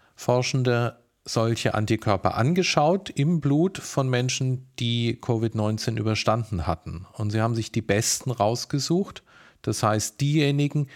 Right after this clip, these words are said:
die nicht nur an Viren binden, sondern wenn sie binden, diese Viren auch daran hindern, dass sie noch in Zellen eindringen können.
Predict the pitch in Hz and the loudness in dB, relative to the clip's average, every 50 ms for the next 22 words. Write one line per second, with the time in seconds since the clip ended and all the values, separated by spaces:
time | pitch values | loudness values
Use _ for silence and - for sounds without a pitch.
0 | - - - - 135 127 131 127 127 - - 127 127 120 117 - - - 107 110 | -16 -6 -2 0 2 2 2 0 0 0 0 2 4 4 2 2 0 0 -2 0
1 | 104 107 110 117 110 101 95 87 85 117 120 127 151 147 - - 180 185 - - | 0 2 2 2 2 2 0 0 2 2 2 2 2 0 0 -2 -2 -4 -4 -10
2 | - - - _ - - - 123 120 120 113 107 104 101 - - _ - 104 107 | -20 -20 -20 _ -6 -2 0 0 2 2 2 2 0 -2 -6 -14 _ -2 0 2
3 | 110 131 147 151 135 139 120 - 131 131 139 143 127 135 147 139 - - - - | 2 4 4 4 2 2 2 2 2 2 4 2 0 0 -2 -2 -4 -8 -18 -20
4 | - _ _ - 131 117 110 120 110 110 117 120 135 123 127 123 127 117 - _ | -20 _ _ -2 -2 0 2 0 0 2 2 2 2 4 2 0 0 -4 -8 _
5 | _ - - 117 113 - - - 104 98 95 80 90 135 147 165 170 170 160 151 | _ -2 -2 0 0 -2 -2 0 0 0 0 2 2 2 4 4 4 2 4 4
6 | 135 117 110 - 120 110 107 101 - 101 98 - - 104 92 92 87 95 - 92 | 2 2 0 0 -2 -2 -2 -2 -2 -4 -4 -2 -2 0 0 0 -2 -2 0 0
7 | 101 113 127 131 147 151 151 160 160 156 - - 160 156 160 170 175 175 | 0 0 2 0 0 2 2 0 0 -2 -2 -2 0 0 0 0 -2 -4